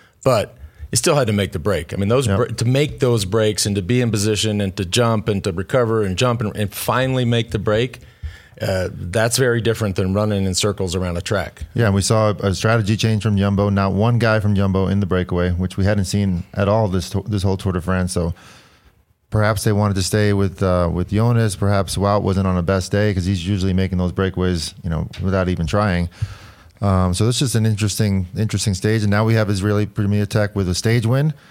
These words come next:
Speaker 2: Um, and the other teams are gonna start getting more and more depths for it. And what happens? The racing is gonna get more and more aggressive.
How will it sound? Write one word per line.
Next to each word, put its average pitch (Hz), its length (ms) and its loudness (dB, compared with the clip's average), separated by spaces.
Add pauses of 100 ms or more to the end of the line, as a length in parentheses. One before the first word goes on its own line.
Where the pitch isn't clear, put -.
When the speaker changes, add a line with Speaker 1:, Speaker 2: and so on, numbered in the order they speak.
(400)
Speaker 2:
Um, 95 320 2
and 95 140 2
the 95 80 2
other 101 160 2
teams 101 280 0
are - 20 0
gonna 95 140 0
start 92 240 -2
getting 90 180 0
more 92 220 0
and 95 100 0
more 95 140 2
depths 98 300 0
for 110 120 -2
it. 80 80 -4
And 87 100 -4
what 90 160 0
happens? 104 460 0
The 87 220 0
racing 95 300 -2
is 87 80 -2
gonna 87 120 -2
get 85 140 -2
more 98 220 0
and 101 100 0
more 98 120 2
aggressive. 87 460 -4